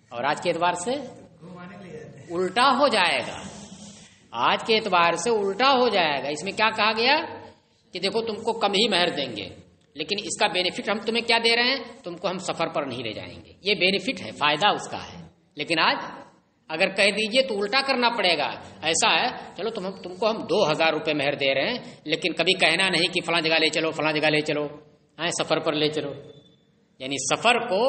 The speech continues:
ए, राहत का सामान समझा जा रहा है, और पहले सफ़र को जहमत की चीज़ समझी जाती थी। सफ़र का मतलब कि सक़र। <clears throat> चलिए, हम्म,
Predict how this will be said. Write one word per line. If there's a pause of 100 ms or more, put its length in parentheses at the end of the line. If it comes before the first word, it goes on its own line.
(440)
ए,
राहत
का
सामान
समझा
जा
रहा
है, (480)
और
पहले (1200)
सफ़र
को
जहमत
की
चीज़
समझी
जाती
थी। (180)
सफ़र
का
मतलब
कि
सक़र। (440)
<clears throat>
चलिए, (2250)
हम्म,